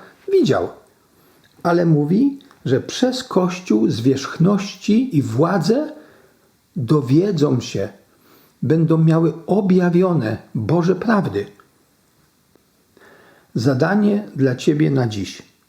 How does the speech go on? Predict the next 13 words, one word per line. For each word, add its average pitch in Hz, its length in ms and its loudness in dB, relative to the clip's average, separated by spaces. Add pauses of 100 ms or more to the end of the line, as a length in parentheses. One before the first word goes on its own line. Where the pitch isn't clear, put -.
(300)
Podziękuj 143 880 0
za 175 320 0
swój 214 440 0
konkretny, 196 760 0
lokalny 135 500 0
Kościół, 120 440 -4 (480)
który 285 260 2
ma 160 120 4
swoje 113 440 0
wady 135 460 0
i 117 120 0
słabości, 156 720 -2 (540)
ale 151 460 0